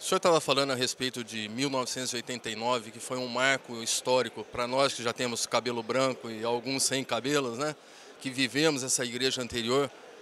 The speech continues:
Desencarnaram novamente Jesus nesses últimos anos?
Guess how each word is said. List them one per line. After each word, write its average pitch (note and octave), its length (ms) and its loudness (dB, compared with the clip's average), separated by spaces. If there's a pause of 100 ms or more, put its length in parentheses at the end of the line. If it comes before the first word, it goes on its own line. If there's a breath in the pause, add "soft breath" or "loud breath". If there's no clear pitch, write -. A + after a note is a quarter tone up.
(120)
Desencarnaram D#3 880 4
novamente B2+ 560 0
Jesus C3+ 440 -2
nesses A#2 320 -4
últimos A2+ 360 -6
anos? D#3 380 -6